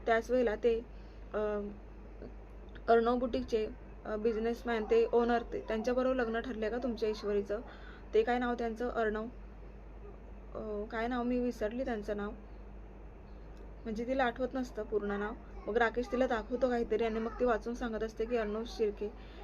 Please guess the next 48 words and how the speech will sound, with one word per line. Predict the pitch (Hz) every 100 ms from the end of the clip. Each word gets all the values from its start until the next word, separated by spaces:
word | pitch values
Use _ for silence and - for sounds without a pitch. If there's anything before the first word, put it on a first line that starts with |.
| -
मग | 220 220
असं | 240 233
म्हटल्यावर | 247 233 240 233
आता | 233
संजयजी | 247 233 214 226 233 233
म्हणतात | 240 226 226 -
की |
"नाही, | 247 254
नाही, | 285 254 220 - - -
तुमचा | 233 240 254
खरंच | 269 277
काहीतरी | 285 262 254
गैरसमज | 240 233 240 226 226
होतोय, | 247 220
असं | 226 233
काही | 240 226 240
नाहीये, | 254 214 226 - - - -
माझ्या | 226 226 262
मुलीचं | 262 254 254
लग्न | 247 240
दुसऱ्या | 247 240 240
माणसाबरोबर | 240 220 226 220 226
ठरलेलं | 240 254 220 226 233
आहे, | 220 233 - - -
तेव्हा | 254 240
आता | 220 226
तिला | 233 233
काही | 233 240
स्थळं | 247 226 214
वगैरे | 214 214
बघण्याची | 220 220 214 202
गरज | 220 214 208
नाहीये." | 214 214 202 202 - - - - -
मग | 214 220
आता | 220
ही | 233 233
लगेच | 226 240 -
ती |
मुलगी | 247 233 226
म्हणते | 240 226 233
की | 254
"हो | 254
का, | 269 240 277 - - - -
पण | 269 247
इथे | 247 269 269
तर | 262 233
ती, | - 254
तुम्ही | 240 240 240